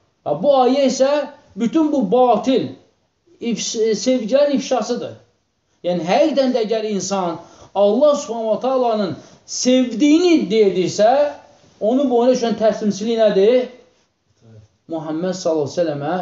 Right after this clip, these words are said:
tabe olmaq. O bir, necə də dərsdən əvvəl qardaş dediyi kimi, "Mən saqqalı Quranda tapmadım" deyənlərə nədir? Onlar da bir rəddiyə kimidir. Mənim yadıma gəlir ki, o vaxtı doxsan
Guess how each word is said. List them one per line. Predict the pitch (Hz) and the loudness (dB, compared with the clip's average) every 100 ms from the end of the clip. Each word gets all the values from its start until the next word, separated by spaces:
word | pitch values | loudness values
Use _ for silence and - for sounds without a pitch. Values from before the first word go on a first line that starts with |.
| - | -8
tabe | 147 147 143 202 | -6 -4 -2 -2
olmaq. | 170 156 185 139 - - - _ - | -2 -2 -2 -4 -10 -20 -20 _ -4
O | 208 302 269 | 0 0 0
bir, | 277 254 - | -2 -4 -4
necə | 233 220 220 | -4 0 2
də | 220 185 - | 2 0 -2
dərsdən | 202 180 226 214 | -2 -2 -4 -2
əvvəl | 196 202 196 | 0 -2 -2
qardaş | 190 190 190 180 | -2 0 -4 -4
dediyi | 190 160 | -6 -4
kimi, | 190 220 220 - _ _ 196 | 0 0 0 -6 _ _ -4
"Mən | 233 233 | -2 -2
saqqalı | - 208 - 208 226 208 | -2 -4 -2 0 0 2
Quranda | 208 202 214 208 | 0 2 0 0
tapmadım" | 214 190 196 190 202 190 | -2 0 0 2 2 2
deyənlərə | 196 190 185 196 180 | 2 2 2 2 2
nədir? | 175 147 147 196 214 - _ _ _ 107 _ _ 117 110 - 180 | 0 0 0 0 -2 -6 _ _ _ _ _ _ -20 -20 -10 -2
Onlar | 190 196 196 180 | 0 2 2 0
da | 156 | 0
bir | 147 | 0
rəddiyə | 156 135 127 131 | 0 -2 -4 -8
kimidir. | - 117 104 - _ _ _ - | -8 -14 -16 -20 _ _ _ -6
Mənim | 170 214 202 | -4 -2 0
yadıma | 175 180 185 | -2 -2 -2
gəlir | 170 165 | -2 -2
ki, | 202 | -4
o | 185 | -2
vaxtı | 165 - 190 175 - - - _ 185 | -2 -2 -4 -6 -8 -20 -20 _ -6
doxsan | 165 - 196 196 | -6 -4 -4 -4